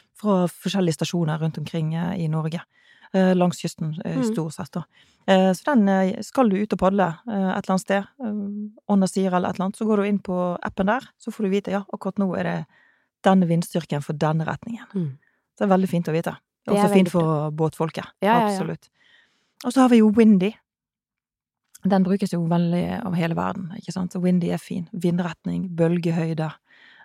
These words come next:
Speaker 1: eh, værmelding, eh, prognoser. Det er veldig fint. Um, hvis du kommer til kart, så liker jeg veldig godt, eh, Kartverket sin, eh, app som heter Hvor.
Speaker 2: Ok.
Speaker 1: Ja, og det er sånn at,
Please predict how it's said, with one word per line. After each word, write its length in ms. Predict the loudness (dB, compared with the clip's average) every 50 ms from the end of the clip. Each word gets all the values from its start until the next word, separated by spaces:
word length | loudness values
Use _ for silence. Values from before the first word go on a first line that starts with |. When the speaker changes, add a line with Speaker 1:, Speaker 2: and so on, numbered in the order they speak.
| _ _
Speaker 1:
eh, 320 | -6 -4 -4 -4 -4 -4 -6
værmelding, 800 | -6 -2 0 0 2 2 4 4 4 4 4 2 0 -2 -4 -6 -8 _ _ _ _ _ _ -6
eh, 180 | -4 -4 -4
prognoser. 580 | -4 -4 -2 0 0 -2 -2 -4 -8 -10 -12 -12 -14 _ -8
Det 40 |
er 40 | -6
veldig 180 | -4 -4 -4 -4
fint. 240 | -6 -10 -12 -14 _ _ _ _ _ _ _ _ _ _ -20 -20 -20 -20 -20 _ _ _ 0
Um, 840 | 2 2 4 4 2 2 2 0 0 -2 -2 -2 -4 -4 -6 -8 _ _ _ _ _ -10
hvis 100 | -10 -2
du 60 | 2
kommer 160 | 4 4 4
til 80 | 4 0
kart, 360 | 0 -2 -2 -4 -10 _ -20 _ _ _ _ _ _ _ _ _
så 160 | -4 0 2 2
liker 280 | 2 2 0 -2 0
jeg 120 | 0 0 0
veldig 320 | 0 0 0 0 0 0
godt, 380 | -2 -2 -4 -6 _ _ -6 -4
eh, 160 | -4 -4 -4
Kartverket 520 | -4 -6 -8 -8 -8 -10 -12 -10 -10 -12 -8
sin, 340 | -6 -4 -2 -2 -2 -2
eh, 240 | -4 -4 -4 -4 -6 -6 -8
app 200 | -14 -20 _ -20
som 240 | -8 -4 -2 0 0
heter 400 | 0 0 -2 -2 -4 -6 -6 -6 -10 _ 0
Hvor. 300 | 2 2 2 2 0 -8 -16 _ _ _ _ _ _ _ _ _ _ -6
Speaker 2:
Ok. 160 | -4 -4 -4 -6 -6 -8 -6 -4
Speaker 1:
Ja, 120 | -4 -4 -4 -8 _ _ _ _ -2
og 80 | 0
det 160 | 2 2 0 0
er 80 | -2
sånn 300 | -4 -2 0 2 2 2 2
at, 100 | 0